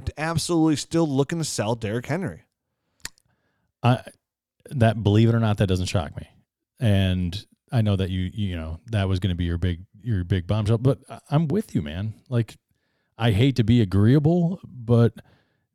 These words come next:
Speaker 2: Derrick Henry is limited. There is, I mean, you said Jerome Bettis, ha-, you know, some of these bigger backs can do this for a long period of time.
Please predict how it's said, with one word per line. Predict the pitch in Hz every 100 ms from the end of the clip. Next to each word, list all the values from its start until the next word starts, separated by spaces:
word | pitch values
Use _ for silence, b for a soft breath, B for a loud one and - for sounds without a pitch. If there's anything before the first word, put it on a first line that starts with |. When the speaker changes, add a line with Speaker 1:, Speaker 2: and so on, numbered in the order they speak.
| 98
Speaker 2:
Derrick | 110 151 165
Henry | 151 151 135
is | 123
limited. | 82 82 80 78 80 - _ _ _ _ _ _ -
There | 104
is, | 107 117 107 -
I |
mean, | 127 104 - _ _ _ _ _ _
you | 127 156
said | 160 110
Jerome | 107 107 98
Bettis, | 98 110 80 - -
ha-, | 98 -
you | 107
know, | 85
some | 85 - 113
of |
these | 98
bigger | 87 98
backs | 90 92 90 - - _ _
can | - 101 90 90 78 - - 110
do | 120 117
this | 95
for | - 95
a |
long | 95 92
period | 87 95 90
of |
time. | 101